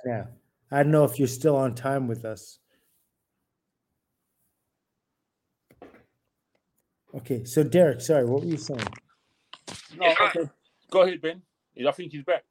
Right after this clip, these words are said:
Speaker 2: Mike. We, we, we can move on. We can move on. I'll tell you why, right? Um, so much, so much,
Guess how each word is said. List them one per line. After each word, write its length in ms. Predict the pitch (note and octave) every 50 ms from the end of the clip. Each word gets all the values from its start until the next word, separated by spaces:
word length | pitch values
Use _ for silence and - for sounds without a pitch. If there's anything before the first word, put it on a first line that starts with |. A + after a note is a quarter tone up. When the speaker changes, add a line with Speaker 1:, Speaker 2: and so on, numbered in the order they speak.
| _ -
Speaker 2:
Mike. 220 | B2 C3 B2+ A#2+ _ - - - - - _ _ - - - - -
We, 140 | D3+ G3+ G3
we, 180 | E3 G3+ G#3+ - -
we 120 | D3+ G3+ F#3+
can 160 | - F3 E3+
move 160 | E3 E3+ E3
on. 240 | F3+ F3 D#3 C#3+ C#3
We 100 | D#3 F3
can 140 | - D#3+ E3
move 120 | E3 D#3+
on. 120 | E3+ D#3+ D3+
I'll 60 | C#3+
tell 160 | - - G3+
you 80 | F#3+ F3+
why, 180 | F3 D#3+ C3+
right? 240 | B2 B2 B2+ C3+ C3+ C3+
Um, 300 | C#3 C#3 C#3 C3+ C3 B2 A2+ _ _ _ _ _ _ _ _ _
so 200 | _ - - A3+
much, 340 | B3 A#3+ F#3 C3 - _ - - - - F#3+ A3 C4 C4 C4+ C4+ _ _
so 160 | - G#3 A#3+
much, 160 | A#3+ - -